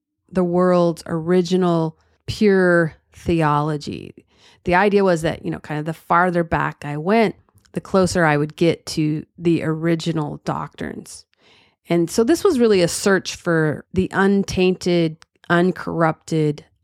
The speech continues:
unpolluted original religious doctrine or theology that had been imparted to human beings. And so at its core, it, it really was a study as a way to search for truth or spiritual truth. I hoped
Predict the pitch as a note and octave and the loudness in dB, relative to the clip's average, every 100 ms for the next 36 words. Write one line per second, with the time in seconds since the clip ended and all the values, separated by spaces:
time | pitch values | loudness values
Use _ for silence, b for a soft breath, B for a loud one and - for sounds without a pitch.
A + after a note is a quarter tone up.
0 | - F3 F3 E3+ - E3 D#3+ D#3 D3+ - | 0 2 2 0 -4 0 0 0 -2 -2
1 | D#3 E3 E3+ D#3+ E3+ D#3+ D3+ D#3 D#3+ D#3+ | -2 0 0 0 0 0 -2 -4 -4 -4
2 | D#3 D#3 - - D3 D3 - C#3+ C#3+ - | -4 -6 -6 -4 -4 -4 -8 -8 -10 -10
3 | - D#3+ - E3 F#3+ A3+ G3+ D#3+ E3+ E3 | -6 -4 -2 2 2 2 0 -4 -6 -6
4 | D#3+ D#3 E3 D#3+ D#3 - F3 E3+ D#3+ D#3 | -6 -6 -4 -4 -6 -2 0 -2 -6 -8
5 | E3+ D#3+ D3+ D3+ D3+ B2+ D#2 - - _ | -6 -4 -4 -6 -6 -8 -10 -16 -20 _
6 | _ _ B B G3 A3 G3+ G3+ - - | _ _ B B -4 0 2 0 -4 0
7 | D4 A3+ F#3+ - _ - G3 - G3+ G#3+ | 2 4 2 -4 _ -8 -8 -4 0 2
8 | F#3+ E3+ F3 E3+ D#3 - - D#3+ - - | 2 2 2 2 0 -8 -10 -10 -10 -4
9 | F3 E3 D3+ D3 - _ _ _ - F#3 | 0 0 -2 -6 -14 _ _ _ -6 -2
10 | F3 F3+ F3 F3 E3+ E3+ E3 D#3 - D#3 | 0 0 2 2 4 2 0 -2 -8 -10
11 | - F3+ - - D3+ - F3 D#3+ D3+ D3 | -4 -4 -4 -8 -8 -2 -2 -2 -4 -10
12 | - - D#3+ D#3 - D#3+ D3+ - D3+ - | -8 -4 -2 -2 -4 -10 -10 -8 -8 -4
13 | D#3+ F3 F#3+ _ | 0 2 0 _